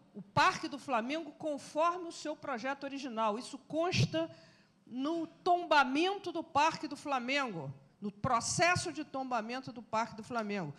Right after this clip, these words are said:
Ela disse, "Se nós não tombarmos o parque de acordo com o seu projeto original, a ganância e a irresponsabilidade", e ela falou nesse,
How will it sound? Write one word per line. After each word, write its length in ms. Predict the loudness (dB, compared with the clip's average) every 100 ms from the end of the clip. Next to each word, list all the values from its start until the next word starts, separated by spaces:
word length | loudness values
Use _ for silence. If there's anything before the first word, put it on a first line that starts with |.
| -16 -8
Ela 180 | 0 2
disse, 320 | 2 -2 -8
"Se 180 | -8 -4
nós 280 | 4 6 6
não 180 | 4 0
tombarmos 680 | 0 2 4 4 4 -2
o 80 | -4
parque 540 | -4 2 4 2 -2 -4
de 140 | 0
acordo 520 | -2 4 6 6 2
com 140 | -4 -6
o 40 |
seu 180 | -4 -6
projeto 500 | -4 -6 -4 -6 -6
original, 720 | -10 -10 -6 0 2 0 -4 -18 -20 -12
a 160 | 0 0
ganância 960 | 4 2 4 2 2 0 0 0 -4 -10 -20 _ _ _ _ _ _ _
e 160 | -2 2
a 80 | 4
irresponsabilidade", 1500 | 2 0 0 0 0 -4 -2 0 0 0 2 6 6 4
e 80 | 0
ela 200 | -2 -4
falou 420 | -8 -6 -4 -6 -8
nesse, 380 | -10 -8 -10